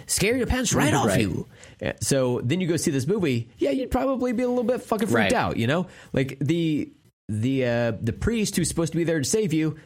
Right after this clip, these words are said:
Speaker 1: kinda not feeling it,
Speaker 2: Mm-hmm.
Speaker 1: you know? Just having a, a bit of an off life,
Speaker 2: Yeah.
Speaker 1: you might say. But, um, yeah, so I was,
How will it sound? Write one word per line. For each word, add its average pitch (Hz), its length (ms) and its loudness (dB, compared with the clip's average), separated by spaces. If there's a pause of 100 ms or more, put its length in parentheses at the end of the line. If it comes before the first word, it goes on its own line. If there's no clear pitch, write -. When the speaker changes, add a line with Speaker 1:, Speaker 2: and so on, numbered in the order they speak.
(200)
Speaker 1:
kinda 269 220 2
not 226 180 0
feeling 104 380 2
it, 101 60 2
Speaker 2:
Mm-hmm. 120 360 0
Speaker 1:
you 185 60 2
know? 185 240 0 (380)
Just - 360 -2
having 180 320 0
a, 123 140 0
a 131 40 0
bit 190 180 0
of 151 80 0
an 147 80 0
off 113 280 0
life, 98 240 2
Speaker 2:
Yeah. 107 160 0 (220)
Speaker 1:
you 117 100 0
might 101 200 0
say. 85 340 0 (340)
But, 170 260 0
um, 175 440 0 (220)
yeah, 139 260 0
so 123 140 0
I 120 80 2
was, 113 140 -2